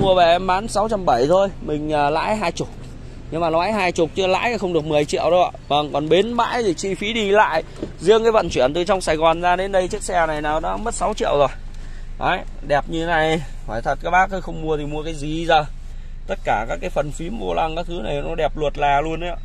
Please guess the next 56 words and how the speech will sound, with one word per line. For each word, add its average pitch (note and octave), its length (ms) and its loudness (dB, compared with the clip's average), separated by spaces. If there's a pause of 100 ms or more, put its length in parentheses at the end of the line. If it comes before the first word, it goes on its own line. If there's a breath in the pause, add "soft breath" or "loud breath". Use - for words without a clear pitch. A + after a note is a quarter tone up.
mới D#3+ 280 -6
tinh F3+ 200 -6
luôn. F3 140 -2 (500 loud breath)
Các - 160 -2
cái - 140 -8
cụm F3 160 -6
phím F#3 280 -6
này G3+ 120 -4
này, D#3+ 80 0 (600)
đấy, D#3 160 -2
kể C3 160 0
cả A#2+ 180 0
tay D#3 120 2
nắm E3 160 -2
cần E3+ 140 -4
số F3 260 -2
các A#3 60 -4
bác A3+ 140 0
nhìn B3+ 160 -2
này, - 100 -4 (160)
nó F3+ 60 -6
mới G3 220 -2
thế C4+ 140 -4
này F3 220 -2
mà. F3+ 80 -4 (240)
Vâng. C#3 200 -4 (640 loud breath)
Xe F#3+ 320 2
rất B3+ 140 -4
là G#3+ 80 -2
ngon F#3 320 2 (100)
và C#3+ 800 0
nói E3 140 -4
chung F3 160 -4
là D3+ 80 -2
chả C3 200 -6
có D#3 80 -2
lỗi G3 200 -2
gì. E3+ 100 -2 (800 loud breath)
Đấy, D3+ 180 -4 (140)
bác F3+ 140 -2
nào D#3 160 0
mà D3+ 140 -4
yêu E3+ 300 0
thì D3+ 260 -4
alo E3+ 240 -6 (100)
cho F3 100 -6
em E3 200 -4
nhá. G3 140 -6 (180)
Đấy, C3 120 -6 (100)
cam C#3 140 -6
hành B2+ 160 -4
trình B2+ 220 -6
không D3 120 -6
thiếu C#3+ 220 -6
luôn D3 180 -6
này. C3 80 -6